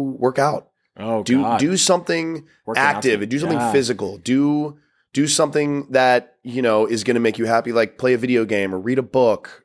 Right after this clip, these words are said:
Speaker 1: Um, you know, go outside, take a walk, get a little dopamine going. Like
Speaker 2: Buying things is not it.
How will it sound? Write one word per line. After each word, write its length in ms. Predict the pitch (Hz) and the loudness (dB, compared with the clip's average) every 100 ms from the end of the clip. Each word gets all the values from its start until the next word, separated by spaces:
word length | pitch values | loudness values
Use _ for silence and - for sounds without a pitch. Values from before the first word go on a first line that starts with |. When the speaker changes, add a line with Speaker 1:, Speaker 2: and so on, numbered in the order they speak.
| - | -4
Speaker 1:
Um, 580 | 104 101 101 98 95 95 _ _ _ _ - | 0 2 2 -2 -6 -14 _ _ _ _ -10
you 140 | 139 | 0
know, 140 | 131 117 | 2 4
go 180 | 156 | 2
outside, 720 | 180 180 - 127 139 131 113 95 | 2 0 0 2 4 4 2 0
take 140 | 143 | -4
a 60 | 143 | -2
walk, 400 | 117 131 123 101 | 2 4 4 0
get 100 | 135 | -6
a 20 | |
little 160 | 160 110 | -8 0
dopamine 600 | 120 143 143 113 101 92 | 0 2 -2 -4 -4 -6
going. 320 | 92 90 90 | -8 -10 -8
Like 400 | 95 95 - _ - | -4 -4 -6 _ 0
Speaker 2:
Buying 380 | 147 160 170 | 2 2 -2
things 280 | 165 165 147 | -4 -4 -4
is 160 | 120 95 | -6 -8
not 240 | 90 80 | -10 -10
it. 720 | 71 73 _ _ - - 143 | -12 -20 _ _ -8 -4 -4